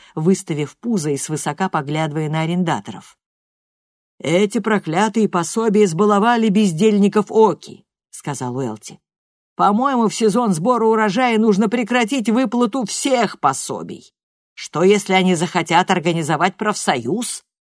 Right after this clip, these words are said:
Забастовку мы себе позволить не можем». «Забастовка». Ведущий поднял руку, успокаивая зашумевший зал. «Вот почему мы сегодня собрались здесь. Администрация штата Калифорния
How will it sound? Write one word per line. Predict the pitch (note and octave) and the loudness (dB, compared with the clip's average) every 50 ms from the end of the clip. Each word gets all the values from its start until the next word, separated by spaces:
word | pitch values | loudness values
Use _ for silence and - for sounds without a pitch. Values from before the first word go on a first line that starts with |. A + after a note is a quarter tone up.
| _ _ _ _ _ | _ _ _ _ _
Забастовку | - E3+ D#3 G#3+ G3+ G3+ G#3+ G3+ - - D#4 D#4+ C4 - - G3 | -4 2 2 4 4 4 4 2 0 -2 -2 -2 -2 0 0 2
мы | E3+ F3 E3 | 2 2 0
себе | - - E3 E3+ E3+ | -2 -2 0 0 0
позволить | - F3+ F#3 D3 D3+ G3 A#3+ B3+ B3+ C4 G3+ - | 2 0 0 2 2 0 2 2 0 -2 0 0
не | G#3 G#3 C4 D4+ | 2 2 2 2
можем». | C4+ G#3 F3 F3+ F3+ C#3 F3+ F#3+ F3+ E3+ - _ _ _ _ _ _ _ _ _ _ _ _ _ _ _ _ _ _ | 2 2 2 2 2 2 0 0 0 -2 -4 _ _ _ _ _ _ _ _ _ _ _ _ _ _ _ _ _ _
«Забастовка». | F#3 E3+ E3+ - G3+ F3 - - - - G#3+ F#3 D#3+ - - - - - - _ _ _ _ _ _ _ _ _ _ _ _ _ _ _ _ _ _ _ _ - C#3 | -14 -12 -10 -10 -10 -10 -10 -10 -10 -8 -8 -8 -8 -10 -16 -20 -20 -20 -20 _ _ _ _ _ _ _ _ _ _ _ _ _ _ _ _ _ _ _ _ -8 -6
Ведущий | D3 D3 C3 C#3+ D#3+ - - - E3 | -4 -4 -2 -2 -4 -2 -2 -4 -4
поднял | D#3+ D#3+ D#3 C#3 D3+ D3+ C#3+ C#3+ | -2 -2 -2 -2 -2 -4 -2 0
руку, | E3+ G#3+ G3+ - E3 - - | 0 0 0 -2 -6 -8 -6
успокаивая | - F3 - - F3 D3+ - - E3 F3+ F#3 F3 F#3+ F#3+ | -8 -10 -6 -4 -4 -4 -2 -2 -2 -2 0 0 0 0
зашумевший | F3+ D#3+ F3+ - - F3+ D#3+ C#3+ C#3+ - - G3 F#3+ | 0 0 -4 -4 -4 -4 -4 -4 -6 -6 -4 -4 -2
зал. | E3+ E3 D3+ B2 G#2 - _ _ _ _ _ _ _ _ _ _ _ _ _ _ _ _ _ _ _ _ _ - | -2 -2 -4 -4 -6 -10 _ _ _ _ _ _ _ _ _ _ _ _ _ _ _ _ _ _ _ _ _ -12
«Вот | - G#2+ C#3 G3 A#3+ A#3+ G3+ | -6 -4 0 2 2 0 2
почему | - A3 G3 - - G#3 G3 G3 | 2 0 0 2 2 4 4 4
мы | F3+ F3 D#3+ | 4 2 0
сегодня | - F#3+ E3 D#3 D3+ - C#3+ C3+ | 0 -2 -2 -2 -2 -2 -4 -6
собрались | - - C#3 D3 D3 B2+ A#2 A2 G2+ F#2 - | -6 -6 -6 -4 -4 -4 -4 -6 -8 -8 -8
здесь. | - - - - - - - - _ _ _ _ _ _ _ _ | -10 -10 -10 -8 -10 -12 -12 -14 _ _ _ _ _ _ _ _
Администрация | - D3+ F3+ D3 D#3 F3+ F3+ F#3 F3 - - E3 E3 F3 F3+ - - E3+ E3+ | 0 0 0 2 2 2 2 2 0 0 -2 0 2 2 2 2 0 -2 -2
штата | D#3+ - - F3 E3+ - E3+ | 0 2 2 2 2 0 -2
Калифорния | E3 E3+ D3 C3+ B2 - D3 F3 G3 G3+ G3 G#3 G#3+ G#3+ G#3+ G3+ | -2 -2 -2 -2 -2 0 2 2 2 4 4 4 4 4 2 0